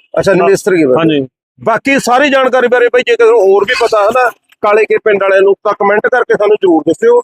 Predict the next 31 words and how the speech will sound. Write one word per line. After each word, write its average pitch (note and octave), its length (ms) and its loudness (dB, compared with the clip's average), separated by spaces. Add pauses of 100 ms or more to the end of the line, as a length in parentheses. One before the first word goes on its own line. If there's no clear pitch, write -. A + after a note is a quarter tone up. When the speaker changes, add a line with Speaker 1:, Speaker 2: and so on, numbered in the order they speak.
(380)
Speaker 1:
ਅੱਜ G#3+ 80 -4 (100)
ਨਾ D4 80 0
ਆਪਾਂ C4+ 420 0 (360)
ਇੱਥੇ B3 280 -2
ਖੜੇ A#3+ 220 -2
ਜੀ C#4 100 -2
ਡਹਿਰਾਂ C#4 460 0
ਵਾਲਾ, G3 320 -2
ਇੱਧਰ C4 160 0
ਡਹਿਰਾਂ C4+ 220 0
ਵਾਲਾ E4 180 2
ਖੇਤ C4 120 -2
Speaker 2:
ਹਾਂ, C4 100 0
ਡਹਿਰਾਂ B3 300 0
ਵਾਲਾ C#4+ 140 0
ਖੇਤ A#3 220 -2
ਵੱਜਦਾ F#3 200 -2
ਸੀ। F3+ 140 0
Speaker 1:
ਆਪਾਂ A#3 100 0
ਚੱਲਦੇ A3 360 0
ਹਾਂ A#3 80 2
ਗਾਹਾਂ A3 260 0
ਧੁਰ - 160 0
ਤੱਕ, G3 220 -4
ਤੁਹਾਨੂੰ G#3 220 0
ਦਿਖਾਉਂਦੇ G3+ 360 0
ਹੈਗੇ F#3+ 140 0
ਸਾਰੇ F#3+ 260 0
ਖੇਤ E3+ 280 -2
ਵੀ F3 120 0
ਦਿਖਾਵਾਂਗੇ। G#3 500 0